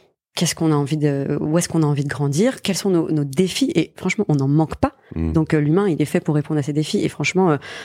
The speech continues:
Speaker 1: on n'a pas du tout le temps d'aller tous, euh, sur la plage tout le temps. Euh, on, on peut le faire à des moments, mais il y a aussi des moments où si on a envie, ben, on a vraiment de quoi se relever les manches et aller faire des choses, euh, importantes. Donc, euh,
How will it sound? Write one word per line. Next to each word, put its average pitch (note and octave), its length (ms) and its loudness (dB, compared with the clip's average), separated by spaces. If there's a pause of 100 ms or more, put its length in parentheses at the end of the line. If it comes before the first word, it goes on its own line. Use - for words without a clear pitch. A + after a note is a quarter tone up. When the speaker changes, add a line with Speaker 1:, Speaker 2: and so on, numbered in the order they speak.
(180)
Speaker 1:
on D3 100 0
n'a C#3+ 160 2
pas F#3+ 180 0
du F#3 140 0
tout - 160 -2
le E3 140 2
temps F3 160 2
d'aller D#3 240 2
tous, - 260 -6
euh, D#3+ 140 -2
sur D#3+ 180 -4
la D3 80 0
plage E3+ 240 0
tout - 120 -6
le D3+ 40 -8
temps. F3 300 2
Euh, D3+ 60 0 (360)
on, E3 80 0
on E3 160 0
peut F3+ 80 -2
le F3+ 60 2
faire F#3+ 180 2
à F3 80 2
des E3+ 80 2
moments, F3 260 2
mais E3 120 2
il - 20 0
y D3 40 2
a D3 40 2
aussi D3+ 160 -4
des E3 80 2
moments D#3+ 260 2
où D#3 60 0
si D3+ 140 -4
on D#3 100 2
a D3+ 60 4
envie, E3 320 2 (260)
ben, D3+ 220 0
on D3 180 2
a C#3 160 0
vraiment F#3+ 400 2
de F#3+ 60 -8
quoi F3+ 180 -2
se - 80 -8
relever D#3 220 0
les D3+ 80 2
manches D#3+ 260 0
et C#3+ 40 -4
aller C3+ 120 -2
faire C#3 180 -6
des C#3 100 -4
choses, D#3 280 -4
euh, C#3+ 160 0
importantes. D#3 460 -2
Donc, D#3+ 160 0
euh, D3 80 2